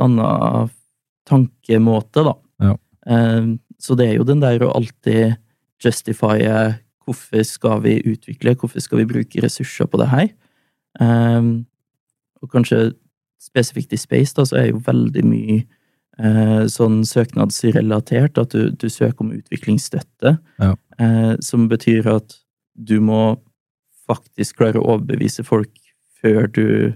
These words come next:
Speaker 1: lager det, eh, når kanskje av,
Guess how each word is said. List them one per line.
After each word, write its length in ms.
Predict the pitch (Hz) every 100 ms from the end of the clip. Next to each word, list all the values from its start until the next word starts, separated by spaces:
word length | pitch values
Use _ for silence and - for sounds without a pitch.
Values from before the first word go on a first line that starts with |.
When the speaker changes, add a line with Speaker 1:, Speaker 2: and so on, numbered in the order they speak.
| -
Speaker 1:
lager 380 | 117 113 107 104
det, 200 | 113 147 - _ _ _ _
eh, 200 | 117 110
når 280 | 107 110 107
kanskje 580 | - 113 - 107 110 107 - _ _ _ _ _ _ _ _ _ _ _ -
av, 240 | 107 110